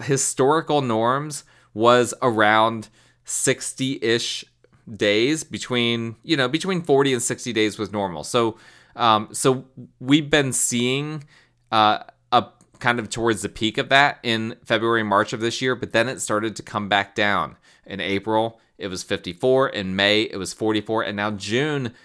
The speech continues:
we went all the way back down to the thirties, down to thirty-nine days on market until sale.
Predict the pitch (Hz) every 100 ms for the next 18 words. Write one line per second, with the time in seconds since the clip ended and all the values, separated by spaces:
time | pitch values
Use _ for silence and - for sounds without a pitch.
0 | _ - 107 110 113 113 - 107 120 135
1 | 127 117 113 113 107 110 - 110 98 -
2 | 113 120 117 90 87 - - _ _ 107
3 | 104 101 104 - - 113 123 127 123 _
4 | - 104 110 117 107 104 107 107 98 98
5 | 98 98 92 - 98 - 101 90 71